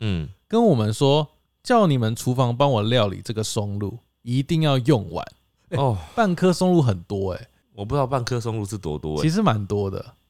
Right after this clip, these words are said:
Speaker 1: <laughs> 我没有料理过松露，我不太确定。
Speaker 2: 有啊，有看过啊，人家在，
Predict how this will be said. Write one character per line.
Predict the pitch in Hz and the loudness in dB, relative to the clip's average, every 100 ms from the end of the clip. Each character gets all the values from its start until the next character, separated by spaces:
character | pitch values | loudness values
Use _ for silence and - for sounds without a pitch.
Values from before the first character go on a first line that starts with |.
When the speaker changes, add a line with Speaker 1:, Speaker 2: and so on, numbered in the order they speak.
| - | -20
Speaker 1:
<laughs> | _ _ - | _ _ -8
我 | 113 | -6
没 | 107 | -2
有 | 139 | 0
料 | 113 131 107 | 2 2 0
理 | 82 | -2
过 | 85 101 98 | -2 0 0
松 | - 90 90 | 0 -2 0
露， | 92 78 | -2 -2
我 | |
不 | 73 | -2
太 | 82 | -2
确 | 78 82 | -2 -2
定。 | 76 | 2
Speaker 2:
有 | 135 | 2
啊， | 185 | 4
有 | 147 | 0
看 | - 185 170 | 0 -2 0
过 | 185 | 2
啊， | 170 | 2
人 | 135 | 2
家 | 143 | -2
在， | 170 190 | -2 -2